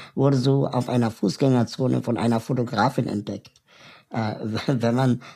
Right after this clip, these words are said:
wenn man sowas liest, dann dann hab ich manchmal so diese, so, so einen Cringe-Moment, wo ich dann denke so,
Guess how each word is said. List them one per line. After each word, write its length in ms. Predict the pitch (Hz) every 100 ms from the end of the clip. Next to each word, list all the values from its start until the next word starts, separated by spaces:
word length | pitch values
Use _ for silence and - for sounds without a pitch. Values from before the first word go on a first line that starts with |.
| -
wenn 140 | 127
man 140 | 127 127
sowas 340 | 147 156 -
liest, 480 | 127 180 - - - _ _
dann 320 | 131 123 120 - - - _ -
dann 320 | 123 123 - - - -
hab 180 | 143
ich 100 | 135
manchmal 340 | 131 156 160 147
so 60 |
diese, 200 | 143 139 -
so, 180 | 139 127
so 80 | 135
einen 160 | 135
Cringe-Moment, 840 | - 156 175 - 120 110 107 104
wo 60 | 123
ich 80 | 120
dann 180 | 127 120
denke 220 | 131 127
so, 140 | 139